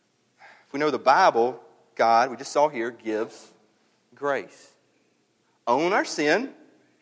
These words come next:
focus on God, rest in His grace. Now let's get to the good news, forgiveness. Good news for us. Not only in our forgiveness, but that we can forgive others. What is forgiveness? Remember,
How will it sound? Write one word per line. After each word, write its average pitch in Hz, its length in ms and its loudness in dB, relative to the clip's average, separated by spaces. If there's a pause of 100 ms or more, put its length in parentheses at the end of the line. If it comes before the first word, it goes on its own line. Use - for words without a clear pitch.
(720)
focus 147 300 -2
on 190 140 -2
God, 120 360 -2 (1900)
rest 113 720 -4
in 107 120 -20
His 101 180 -14
grace. 90 520 -14 (1700)
Now 135 120 2
let's 131 140 0
get 139 140 -4
to 123 80 -14
the 117 80 -8
good 139 180 -6
news, 98 300 -14 (100)
forgiveness. 113 680 -10 (680)
Good 135 160 -4
news 131 200 -4
for - 200 -6
us. 113 440 -2 (800)
Not 123 140 2
only 131 200 0
in 123 40 2
our 139 140 6
forgiveness, 123 360 -6
but 110 200 -4
that 107 120 -4
we 117 120 -2
can 117 140 -10
forgive 110 340 -4
others. 90 380 -6
What 156 220 2
is 160 140 -2
forgiveness? 131 460 -4
Remember, 139 320 -6